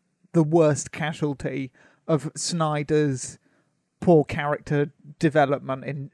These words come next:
scripts and things, 'cause he just mopes around and he's not a beacon of hope. They, they do a lot of retconning in this film, particularly with Man of Steel, where they go,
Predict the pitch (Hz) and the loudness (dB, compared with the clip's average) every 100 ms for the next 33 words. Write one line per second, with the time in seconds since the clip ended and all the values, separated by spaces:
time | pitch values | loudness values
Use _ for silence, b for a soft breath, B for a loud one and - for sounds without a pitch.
0 | 156 - 160 - - 143 143 135 135 - | -16 -4 -4 -2 -8 -8 -6 -8 -8 -4
1 | 156 170 170 175 170 160 156 - 151 143 | -4 -2 -2 -2 2 2 2 -4 -6 -4
2 | 131 139 143 - b b b - 170 160 | -6 -8 -12 -16 b b b -8 -4 -2
3 | 170 180 190 180 160 - _ _ _ 170 | -2 0 2 2 2 -2 _ _ _ -4
4 | - 160 147 156 151 - 156 147 - B | 2 0 0 -4 -4 2 2 2 -6 B
5 | B - 226 220 208 226 240 247 214 185 | B 8 8 8 8 8 10 8 10 8
6 | 151 180 160 - 151 147 139 143 135 - | 8 6 6 0 -4 -4 -6 -8 -14 -20
7 | _ _ _ _ 165 165 160 151 - 175 | _ _ _ _ 0 2 2 0 4 4
8 | 147 147 151 - 143 156 156 147 147 151 | 4 2 0 0 0 2 2 2 2 2
9 | 139 165 151 147 139 - 170 151 143 143 | 2 -4 -6 -4 -8 -2 0 2 2 0
10 | 143 139 147 143 | 0 0 2 2